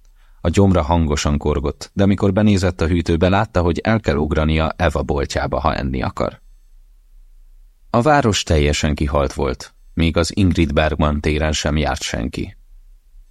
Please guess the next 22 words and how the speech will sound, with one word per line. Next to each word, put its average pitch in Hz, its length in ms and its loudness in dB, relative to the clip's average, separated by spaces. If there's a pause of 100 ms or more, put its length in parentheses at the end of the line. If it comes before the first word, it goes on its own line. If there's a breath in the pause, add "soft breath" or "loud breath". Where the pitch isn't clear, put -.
(280)
A 107 100 -2
kilátást 117 800 0
nem 76 200 0
takarta 71 460 -4
pára, - 480 -4 (140)
és 92 220 -4
Erika 101 400 0
egészen 107 500 2
a 95 100 4
Valő 90 280 2
szigetig 71 500 -2
ellátott. 58 680 -4 (640)
Nem 127 200 4
találkozott 92 580 2
senkivel, 71 560 -2
míg 90 240 0
el 82 200 0
nem 78 160 0
ért 87 220 0
a 92 60 2
Galerbakken 78 800 0
feleig. - 640 -6